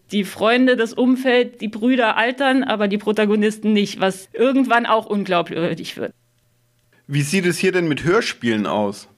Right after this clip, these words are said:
Speaker 2: Du hast mir mal erzählt, dass es für dich zwölf Originalhörspiele gibt. Jetzt haben wir hier gerade erfahren, es gibt fünfzehn Bücher. Das heißt, es fehlt was. Fehlen ganze Bücher? Oder sind aus diesen fünfzehn Büchern einfach zwölf Hörspiele gemacht worden?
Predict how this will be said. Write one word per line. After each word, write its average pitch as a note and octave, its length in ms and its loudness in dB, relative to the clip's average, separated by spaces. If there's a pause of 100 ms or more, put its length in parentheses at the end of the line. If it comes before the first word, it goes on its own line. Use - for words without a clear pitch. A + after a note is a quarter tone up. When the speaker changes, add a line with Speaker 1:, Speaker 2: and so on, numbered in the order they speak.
(260)
Speaker 2:
Du A#2 140 -2
hast D3 160 -4
mir F3 80 2
mal C#3+ 160 2
erzählt, C3 560 0
dass C3 160 -4
es B2 100 -12
für B2+ 120 -6
dich C3+ 280 -6
zwölf B2+ 480 -2
Originalhörspiele A2+ 1160 0
gibt. - 460 -4
Jetzt - 420 -10
haben A#2+ 140 0
wir A#2+ 100 2
hier A#2+ 240 0
gerade A#2 300 -6
erfahren, G#2+ 360 -2
es B2+ 140 -6
gibt A2 160 -12
fünfzehn A#2+ 400 -4
Bücher. F3 500 -2 (320)
Das A2+ 160 -8
heißt, B2+ 160 -4
es B2 100 -10
fehlt E3+ 380 0
was. G2+ 240 -2
Fehlen B2 400 -2
ganze A2 300 -2
Bücher? G#3+ 640 -2 (140)
Oder C3 220 -2
sind C3+ 180 -2
aus B2 120 -2
diesen C3 280 -6
fünfzehn C3 500 -4
Büchern C3+ 340 -2
einfach A#2 360 -4
zwölf A2+ 340 -4
Hörspiele A2 400 -2
gemacht G2 340 -4
worden? A#2 380 -2